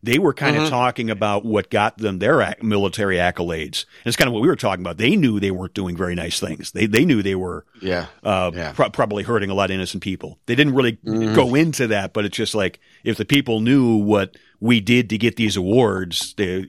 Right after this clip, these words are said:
Speaker 1: and I forget exactly what
Speaker 2: <laughs>
Speaker 1: Walker
Speaker 2: They
Speaker 1: said, but
Speaker 2: take 'em. They would take them. <laughs>
Speaker 1: Right.
Speaker 2: Yeah, it's, it's, it's, I don't know why. I guess it's just ma-, human nature. We have always historically in, in mankind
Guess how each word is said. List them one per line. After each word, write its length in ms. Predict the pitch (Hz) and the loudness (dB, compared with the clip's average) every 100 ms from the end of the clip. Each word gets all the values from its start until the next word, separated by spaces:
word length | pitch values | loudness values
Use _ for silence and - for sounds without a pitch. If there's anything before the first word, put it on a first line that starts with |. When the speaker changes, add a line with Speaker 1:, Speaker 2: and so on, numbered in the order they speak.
| - | -8
Speaker 1:
and 240 | 95 92 - - | -10 -10 -16 -6
I 60 | 117 | 0
forget 200 | 127 127 | 2 4
exactly 380 | 147 117 135 | 4 2 2
what 100 | 117 | 0
Speaker 2:
<laughs> 180 | 117 110 | 2 2
Speaker 1:
Walker 100 | 180 | 2
Speaker 2:
They 20 | |
Speaker 1:
said, 380 | 180 - 226 220 208 | 2 2 2 0 -2
but 140 | 196 | 0
Speaker 2:
take 180 | 220 160 | -2 -6
'em. 100 | 135 - - | -14 -16 -6
They 140 | 208 | -4
would 120 | 208 - | -4 -4
take 240 | 202 - | -6 -6
them. 120 | 143 - | -12 -10
<laughs> 560 | - 226 - - 143 | -6 -6 -4 -6 2
Speaker 1:
Right. 280 | 143 120 107 - - - - | 4 4 0 -8 -20 -20 -12
Speaker 2:
Yeah, 320 | 185 202 196 | -2 0 0
it's, 280 | 208 202 - | -2 -6 -8
it's, 260 | 180 170 - | -10 -10 -10
it's, 300 | 170 - - _ _ _ _ | -12 -12 -14 _ _ _ _
I 100 | 156 | 0
don't 140 | 196 | 0
know 120 | 180 151 | -2 -4
why. 640 | 123 110 113 123 135 120 _ _ _ _ | -2 0 2 0 -4 -10 _ _ _ _
I 120 | 113 | -4
guess 260 | 117 123 113 | -2 -2 -2
it's 120 | 104 | -6
just 200 | 98 95 | -6 -4
ma-, 160 | 110 90 95 | -6 -6 -10
human 360 | 92 123 120 110 | -2 2 2 2
nature. 460 | 107 113 - 135 - _ _ _ | 2 0 -2 -2 -4 _ _ _
We 180 | 139 156 | 0 2
have 100 | 135 | 2
always 320 | 135 143 139 | 0 0 -2
historically 640 | 127 - 123 135 - 135 123 | -4 -4 -2 -2 -4 -4 -4
in, 80 | 107 | -6
in 300 | 120 120 117 | -6 -6 -2
mankind 680 | 120 120 117 123 123 120 | -2 -2 -2 0 0 -4